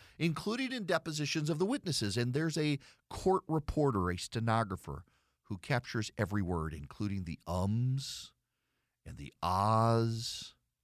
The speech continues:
and the muttered words and the words the court reporter can't hear where she brackets as incoherent.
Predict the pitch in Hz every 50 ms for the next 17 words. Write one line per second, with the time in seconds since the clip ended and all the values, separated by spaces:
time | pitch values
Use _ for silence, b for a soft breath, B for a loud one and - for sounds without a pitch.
0 | _ _ _ _ _ _ b b b b b b b 85 80 78 80 85 90 95
1 | 107 113 120 117 117 107 104 95 101 107 110 113 113 113 123 120 110 110 113 113
2 | - - - - - - - _ _ _ _ B B B B B B B 80 90
3 | 85 92 82 90 107 113 127 143 147 151 139 135 - - 117 - - 139 110 -
4 | 127 - - 135 120 110 107 107 - - - 95 90 - 80 - 127 127 127 127
5 | 120 104 90 82 - - 76 - - 95 92 104 - - - - - - - -
6 | - - - 90 90 87 - - 82 76 78 78 - - - - _ - -